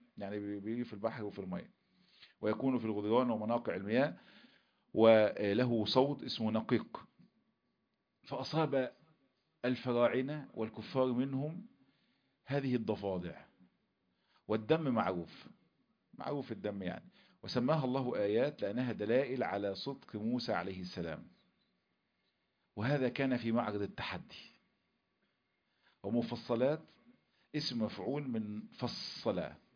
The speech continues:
يعني ايه مفصل؟ قالوا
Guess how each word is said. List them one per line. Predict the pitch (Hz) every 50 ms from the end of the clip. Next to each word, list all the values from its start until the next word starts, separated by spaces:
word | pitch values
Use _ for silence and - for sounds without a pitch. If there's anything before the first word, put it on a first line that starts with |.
| _ _ _ _ _ _ _ _ _ _ _ _ _ _ _ _ _ _ _ _ _ _ _ _ _ -
يعني | 101 101 110 131
ايه | 147
مفصل؟ | 147 131 120 - 139 139 - - - - - 147 151 160 208 - - - - -
قالوا | 208 - 180 156